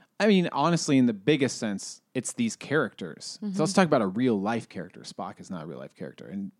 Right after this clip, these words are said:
Speaker 1: and Reuven knows this is, you probably do too. Uh, uh, Jordan Peterson.
Speaker 2: I don't know.
Speaker 1: He, he is this sort of, like, grand conservative intellect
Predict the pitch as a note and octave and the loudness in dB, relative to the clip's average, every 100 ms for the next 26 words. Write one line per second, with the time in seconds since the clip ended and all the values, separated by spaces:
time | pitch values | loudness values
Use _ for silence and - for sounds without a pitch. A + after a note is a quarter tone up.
0 | - G#2+ A2 A#2 G2+ F#2 F2 F#2+ F#2+ F#2 | -12 -4 0 2 0 -4 -8 -12 -14 -16
1 | F2 _ _ A#2 G2+ E2 - - - _ | -20 _ _ -6 -4 -6 -14 -20 -20 _
2 | - - - - - - A#2 G#2+ - _ | -20 -20 -18 -18 -16 -2 0 0 -4 _
3 | - - A#2 G#2+ D3+ C3+ A#2+ A2 A2 F#2+ | -12 -6 -4 4 4 6 4 2 0 0
4 | - B1 - _ _ _ _ _ - E2+ | -8 -16 -20 _ _ _ _ _ -18 -16
5 | A#2 - - D#3 D#3+ C3 F#3+ G3 D#3 E3 | -16 -14 -2 0 0 0 2 2 2 -2
6 | D#3 - D3+ C#3 B2 A#2 G2+ - - G#2 | -2 0 0 0 0 -2 -4 -10 -14 -4
7 | A2 A#2+ B2 B2 - A2+ G2 - G#2+ G#2 | 0 2 2 0 0 -2 -2 -2 -2 0
8 | G#2 G#2 G2 G#2+ G2+ G2+ F2+ C#2+ - - | 0 0 -2 -4 -4 -4 -6 -6 -14 -20